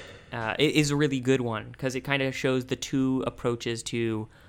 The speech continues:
seeing these environmental catastrophes. One of them sees it coming from a mile away 'cause it's happened before. The other one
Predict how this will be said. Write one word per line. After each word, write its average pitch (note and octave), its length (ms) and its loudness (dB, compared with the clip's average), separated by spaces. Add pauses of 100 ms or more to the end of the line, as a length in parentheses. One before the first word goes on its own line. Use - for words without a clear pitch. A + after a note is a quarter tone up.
(300)
seeing C#3+ 540 2
these B2+ 240 2
environmental A#2 560 0
catastrophes. A2+ 760 -2
One B2 200 4
of C3 60 2
them A#2+ 220 2
sees A#2+ 300 2
it A#2+ 100 0
coming A#2+ 260 2
from A#2 180 2
a A2 40 2
mile A2 340 2
away A2+ 320 4
'cause - 180 -10
it's - 120 -12
happened E3+ 320 0
before. F#3+ 400 -2 (380)
The B2+ 200 4
other C#3 180 4
one D3 380 2